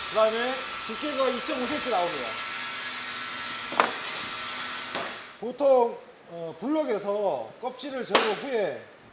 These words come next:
어, 가드레일을 대고 오 센티를 댄 다음에 이 오 센티를 칩니다. 그 과정은 이제 좀 숙련된 분들은, 제가 벌써 오 센티를 만들어 버렸는데, 아, 치지 않고도 오 센티를,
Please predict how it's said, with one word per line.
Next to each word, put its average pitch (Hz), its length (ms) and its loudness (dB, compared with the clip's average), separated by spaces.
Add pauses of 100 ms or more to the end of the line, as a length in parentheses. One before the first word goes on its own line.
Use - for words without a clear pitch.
(680)
어, 147 880 -8 (280)
가드레일을 240 600 0
대고 185 500 2
오 202 60 0
센티를 254 440 0
댄 202 200 -2
다음에 196 520 0 (200)
이 233 120 -8
오 214 140 -4
센티를 220 320 -6
칩니다. 196 500 -6 (680)
그 240 100 -8
과정은 220 720 0
이제 180 300 -4
좀 233 240 -6
숙련된 254 520 -8
분들은, 185 480 -6 (480)
제가 202 260 0
벌써 175 280 -6
오 202 100 -4
센티를 240 300 -6
만들어 180 340 -2
버렸는데, 170 640 -6 (640)
아, - 160 -6
치지 254 240 -4
않고도 220 580 0
오 180 60 -6
센티를, 202 720 -4